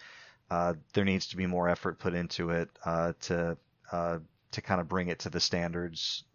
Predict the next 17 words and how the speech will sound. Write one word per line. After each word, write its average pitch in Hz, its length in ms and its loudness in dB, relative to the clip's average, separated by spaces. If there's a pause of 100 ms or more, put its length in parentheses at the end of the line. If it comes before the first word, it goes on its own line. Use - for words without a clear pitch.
you - 60 -12
know, 87 120 -2
of 80 180 -4
that, 90 160 2 (120)
you 98 100 -6
know, 90 60 0
that 90 180 -2
people 92 260 -2
expect. - 520 0 (400)
And 95 120 6
I 95 40 6
think 104 300 4 (180)
a 98 100 2
good 95 200 4
example 98 480 2
of 82 120 -2
that, 90 340 6